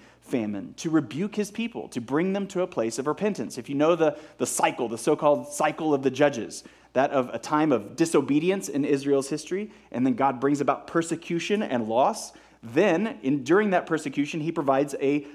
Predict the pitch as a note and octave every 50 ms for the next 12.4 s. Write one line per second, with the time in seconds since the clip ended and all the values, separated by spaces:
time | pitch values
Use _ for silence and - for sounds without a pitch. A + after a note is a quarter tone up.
0 | - - C#3+ D#3 E3 G3 A3 F#3 D#3+ C#3 A#2+ G#2+ G#2+ A2 B2+ C3+ C#3+ C3+ C3+ -
1 | - C#3+ F3 G3+ F3 B2 - - - - - - _ _ _ _ _ - - C3
2 | A2+ - B2+ A#2+ C3+ C#3+ D3+ D3+ D#3 D3+ E3+ F3 F3+ F3+ F3 - - - - G3
3 | G#3 A#3 A3 F#3 E3 - - C3+ - - A2+ - A#2+ G#2 - - F#2 F2 - -
4 | - _ - D#3 E3 C#3 C3+ B2 D#3+ F#3+ A3+ A3 E3 D#3 D#3 D3+ E3+ F3+ E3+ G3+
5 | G3+ G3+ - A#3+ C#4+ D#4+ - F#3 C3+ A2+ - B2+ A#2 A2 G#2+ A#2+ A2 G#2+ G#2+ F#2+
6 | - - _ _ _ _ _ _ - B2+ C3+ - - A#2 B2 B2+ C3+ C3+ C#3 C#3
7 | C#3 C3+ - - _ _ _ _ _ _ - - - C3+ A#2+ - - A#2 A2 -
8 | - G#2+ G#2+ A2 - - - - A#2 G#2+ G#2+ G#2 - A#2 G#2+ G#2 G2+ G2+ G2+ G2+
9 | - _ _ - A#2 G#2+ - G#2+ G2+ B2+ C3 B2 B2 A#2 A#2 A#2 - - - G#2+
10 | G2+ G2 G2 A2 G#2+ G#2+ G#2+ A2+ A2 G#2+ A2 A2 G#2+ A2 A2 A2 A2+ A2 G#2+ B2
11 | - _ - A2 G#2 G2 A2 A2 G#2+ G#2+ G#2+ G#2+ G#2 A2 - A2 G#2 G2+ G#2+ G#2
12 | G2+ F#2 D2 C#2 - - -